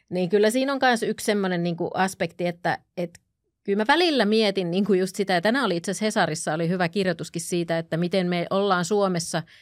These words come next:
vielä tota, hyvin niinku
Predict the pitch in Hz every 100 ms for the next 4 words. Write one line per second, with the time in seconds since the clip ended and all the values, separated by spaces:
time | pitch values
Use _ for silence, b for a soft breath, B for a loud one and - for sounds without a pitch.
0 | b b 180 190 175 165 160 - - 165
1 | 165 165 156 - - 147 226 226 208 170
2 | 160 _ _ - 180 165 151